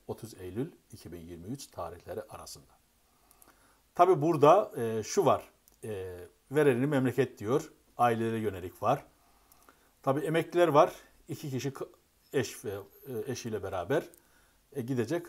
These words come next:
ama üç kişi olmadığı zaman için bundan yararlanamayacak emekli, gurbetçi, yurt dışında yaşayan. Bir de soyadlarını tutması önemli değil. Yani iki kişinin, bu da işte evlilik dışı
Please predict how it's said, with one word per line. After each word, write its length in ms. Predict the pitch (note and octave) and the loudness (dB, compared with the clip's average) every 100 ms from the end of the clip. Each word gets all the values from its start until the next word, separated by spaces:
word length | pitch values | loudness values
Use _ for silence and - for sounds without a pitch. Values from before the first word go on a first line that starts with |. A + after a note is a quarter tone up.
| - | -6
ama 160 | - - | -4 -2
üç 200 | D#3+ - | -4 -6
kişi 200 | A#2+ A#2 | -2 -2
olmadığı 340 | G#2 F2+ F2+ | -2 -6 -10
zaman 280 | F#2 A2+ - | -8 -8 -10
için 340 | - C#3+ F#3 | -8 -6 -6
bundan 420 | D3 A#2 A2 C3 - _ D3 | -4 -4 -2 -6 -8 _ -4
yararlanamayacak 840 | A#2+ A2+ A2 G2 F2 F2 - - | 0 0 0 -4 -8 -10 -12 -8
emekli, 480 | G#2+ F#2 - F2+ - - | -8 -8 -12 -16 -16 -10
gurbetçi, 500 | G#2 F2+ F#2 - - | -10 -6 -8 -10 -16
yurt 280 | E2 G#2+ - | -10 -12 -12
dışında 320 | E2+ F2+ E2 | -16 -14 -12
yaşayan. 580 | E2 E2 - F2+ D3+ F#3+ _ _ _ _ _ _ _ - | -12 -12 -10 -6 -6 -6 _ _ _ _ _ _ _ -4
Bir 80 | |
de 120 | E3 E3+ | -2 0
soyadlarını 560 | D#3+ D3+ D3 D3 C#3 | 2 2 2 0 -2
tutması 400 | C#3+ - A#2+ - | -6 -4 -2 0
önemli 400 | C#3+ C3 B2+ B2 | 0 2 0 -2
değil. 180 | A#2 F2+ | -2 -2
Yani 220 | G2+ F#2 | -6 -8
iki 240 | A2+ - G2+ | -10 -12 -14
kişinin, 420 | G2+ - C3 C#3+ | -12 -8 -6 -4
bu 100 | A2+ | -4
da 220 | G#2+ F#2 | -4 -6
işte 200 | - - | -14 -12
evlilik 540 | F#2+ - G#2 F#2+ G2 - | -12 -10 -10 -10 -16 -14
dışı 320 | - G2 | -14 -14